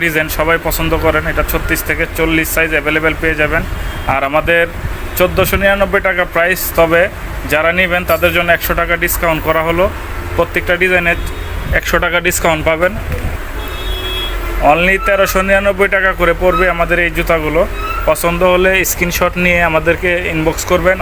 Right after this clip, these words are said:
অথবা আমাদের WhatsApp নাম্বারে নক দিবেন। সারা বাংলাদেশে cash on ডেলিভারিতে প্রোডাক্ট পাঠাই, শুধু কুরিয়ার খরচটি অগ্রিম দিয়ে অর্ডারটি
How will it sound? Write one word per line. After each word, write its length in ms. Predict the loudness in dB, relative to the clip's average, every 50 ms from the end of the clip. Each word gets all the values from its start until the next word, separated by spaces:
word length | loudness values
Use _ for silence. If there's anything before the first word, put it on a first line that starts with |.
| 0
অথবা 280 | 0 0 2 2 4 2 2 0 -4 -8 -6 -8 -8 -6 -4 -2
আমাদের 280 | 2 2 2 2 4 4 4
WhatsApp 300 | 4 4 4 0 -2 0 0 -2
নাম্বারে 280 | 0 2 2 2 2 2 2
নক 120 | 0 0 0 0
দিবেন। 220 | 0 0 2 0 0 -2 -6 -6 -8 -6 -6 -6 -4 -4 -4 -4 -2
সারা 200 | 0 2 2 2 2
বাংলাদেশে 400 | 4 2 2 2 2 2 2 2 0 0 0 0
cash 180 | -2 -2 0 0
on 60 | -2 0 2
ডেলিভারিতে 420 | 2 2 2 2 2 2 2 -2 -2 0
প্রোডাক্ট 280 | 0 0 0 0 -2 0 0
পাঠাই, 240 | 0 2 2 0 0 0
শুধু 160 | -2 -2 -4 -4 -2 0
কুরিয়ার 280 | 0 2 2 2 2 0
খরচটি 320 | 0 0 0 -2 0 2 2 2
অগ্রিম 240 | 2 0 0 0 0 2
দিয়ে 100 | 2 2 2
অর্ডারটি 260 | 2 0 0 -2 -2